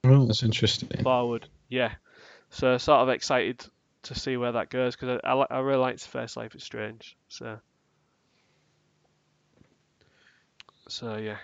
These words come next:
Speaker 1: Yeah, um,
Speaker 2: Uh,
Speaker 1: seemed interesting, yeah, but
Speaker 2: yeah.
Speaker 1: um,
Speaker 2: Yeah.
Speaker 1: where else do we go? What else we got?
Speaker 2: Well, on from that's Crackdown three. Um,
Speaker 1: Yeah, um, Terry Crews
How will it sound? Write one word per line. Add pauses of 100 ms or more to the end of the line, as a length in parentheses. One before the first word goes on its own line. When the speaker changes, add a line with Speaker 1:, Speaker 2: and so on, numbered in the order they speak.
Speaker 1:
Yeah,
um, (2250)
Speaker 2:
Uh,
Speaker 1:
seemed
interesting,
yeah,
but (300)
Speaker 2:
yeah. (840)
Speaker 1:
um,
Speaker 2:
Yeah. (1200)
Speaker 1:
where
else
do
we
go?
What
else
we
got? (280)
Speaker 2:
Well,
on
from
that's
Crackdown
three. (1400)
Um,
Speaker 1:
Yeah, (160)
um, (160)
Terry
Crews